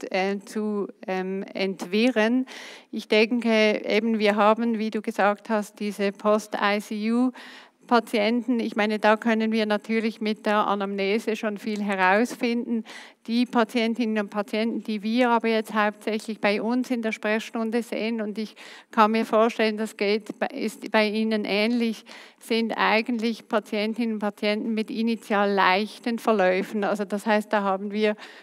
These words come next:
schon dieses Post-I-C-U-Syndrom, spielt da keine Rolle mehr. Vielleicht so als, äh, also ich denke, mit der Anamnese kann man da sicher etwas schon herausnehmen. Und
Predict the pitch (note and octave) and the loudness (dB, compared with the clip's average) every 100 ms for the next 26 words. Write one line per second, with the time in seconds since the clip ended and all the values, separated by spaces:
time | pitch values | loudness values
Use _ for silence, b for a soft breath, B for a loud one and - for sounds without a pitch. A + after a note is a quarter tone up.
0 | B A3 G#3 G#3+ G3+ - - G#3+ G#3+ - | B -4 -2 -4 -6 -6 2 4 4 2
1 | G#3 G#3+ A3 A3+ A3 A3+ A3+ A3+ A3 G3+ | 4 4 0 -2 0 2 0 0 0 2
2 | G#3 G#3+ A3 - - - A3+ - G#3+ G#3+ | 2 2 -2 -6 -14 -14 -8 -2 -2 0
3 | G3+ G3 G3+ F#3+ G3+ G#3+ G#3 B B B | -2 -2 -2 -2 0 -2 -2 B B B
4 | - G3+ G3 G#3 G#3 F#3+ E3+ E3+ F3+ - | -2 4 4 4 0 -2 -4 -6 -8 -14
5 | - _ _ _ b b b b _ - | -18 _ _ _ b b b b _ -14
6 | G3+ G3 F#3+ - G3+ G3 F#3+ F#3+ F#3+ G3+ | -2 -2 -2 -2 0 2 2 0 -4 -6
7 | F#3+ G3 G3+ F3 - G#3+ A#3 _ G#3 G#3 | -4 -2 -4 -8 -14 -16 -16 _ -6 -4
8 | G#3 G#3 G#3 G#3+ G3+ G3+ G3 G#3 G3+ G#3 | -2 -2 -2 -2 -2 -2 0 2 2 2
9 | G#3+ A#3 A#3 A#3 G#3 G3 G3+ G3+ A3+ A3 | 2 2 0 0 0 0 0 -2 -2 -4
10 | - G#3 G#3+ - G#3 G3+ - B B B | 0 0 0 0 0 0 -8 B B B
11 | - G#3+ A3 G3+ G3+ G#3+ B3+ - A#3+ A#3 | 0 2 2 4 6 6 4 2 -2 0
12 | A#3+ A3 A3 | 0 -2 -4